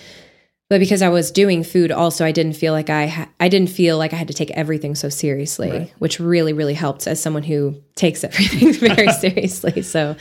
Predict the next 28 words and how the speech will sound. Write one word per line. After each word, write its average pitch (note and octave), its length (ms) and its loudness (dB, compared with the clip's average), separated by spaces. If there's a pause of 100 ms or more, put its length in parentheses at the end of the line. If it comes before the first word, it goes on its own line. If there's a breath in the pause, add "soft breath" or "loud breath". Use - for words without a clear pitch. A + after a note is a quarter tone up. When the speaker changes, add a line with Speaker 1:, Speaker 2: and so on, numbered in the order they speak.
(420 loud breath)
Speaker 1:
I G3+ 100 4
think B3+ 140 4
that B3+ 80 4
was G#3+ 100 2
a F3+ 80 2
really D#3 340 2
good D3 220 -4
thing C#3 200 -2
to D3 80 -4
just D3+ 220 -4
take D3+ 140 -2
the C#3+ 80 -6
pressure D3 320 -4
off C#3 160 -4
and C#3+ 100 -4
just C3+ 340 -8
give D#3 140 0
it C#3+ 80 -2
a C#3 60 -2
try. A2 340 -4
But - 300 -6 (300 soft breath)
Speaker 2:
Where F#3 120 4
were G#3 80 4
some F#3+ 160 0
of E3+ 60 0
your C#3+ 100 -2
first C#3+ 220 -4
shows? C#3 420 -10